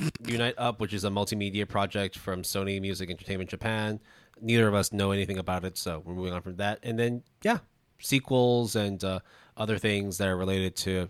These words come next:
the previous stuff they've done, like the Horimiya Missing Pieces, Spy X Family Season two, uh, and then the other future stuff that's coming out, like Windbreaker, um, Black, uh, Black Butler Season four, and so on and so on. Um, movie-wise, I think that, um,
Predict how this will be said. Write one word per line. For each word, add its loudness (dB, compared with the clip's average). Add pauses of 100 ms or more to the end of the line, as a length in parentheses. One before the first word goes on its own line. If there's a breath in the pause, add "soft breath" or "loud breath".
the -6
previous 0
stuff -2
they've -4
done, -4
like -6
the -4
Horimiya -2
Missing -6
Pieces, -2 (240 soft breath)
Spy -2
X -8
Family -2
Season -8
two, 2 (320 loud breath)
uh, 0
and -2
then 0
the 2
other 2
future -4
stuff -2
that's -4
coming -6
out, -10
like -14
Windbreaker, -4 (400 soft breath)
um, -6
Black, 2
uh, 2
Black 0
Butler -2
Season -8
four, 2
and -4
so -4
on -4
and -10
so -6
on. -10 (460 soft breath)
Um, -2 (640)
movie-wise, 4
I 0
think 0
that, 0
um, 2